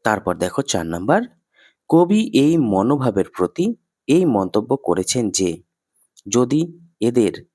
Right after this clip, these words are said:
এই মনোভাব যে মিথ্যা এবং মেকি তা ধরাও পড়ে যায়, তাহলেও তারা শ্রমপূর্ণ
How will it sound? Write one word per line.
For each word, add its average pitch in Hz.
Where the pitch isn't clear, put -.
এই 107
মনোভাব 113
যে 98
মিথ্যা 123
এবং 98
মেকি 110
তা 135
ধরাও 117
পড়ে 87
যায়, 123
তাহলেও 196
তারা 101
শ্রমপূর্ণ 127